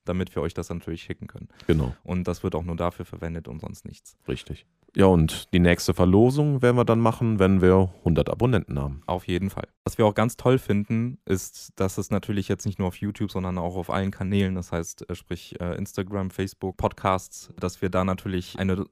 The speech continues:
Speaker 1: eine super Entwicklung da
Speaker 2: Ja.
Speaker 1: sehen und ja,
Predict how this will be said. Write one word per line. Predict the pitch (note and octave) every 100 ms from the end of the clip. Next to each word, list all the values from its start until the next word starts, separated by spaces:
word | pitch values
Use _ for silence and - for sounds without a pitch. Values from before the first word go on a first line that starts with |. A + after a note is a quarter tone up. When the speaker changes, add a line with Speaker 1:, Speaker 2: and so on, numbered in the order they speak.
| C#2+
Speaker 1:
eine | F2+ F2+
super | A#2 B2+
Entwicklung | A2 G#2+ C#3 G2+ F2+ E2+ F2+ _ _
da | - F2+
Speaker 2:
Ja. |
Speaker 1:
sehen | F2+ F2 F#2+ G2+
und | F2+ F2+ F2+
ja, | G#2+ F#2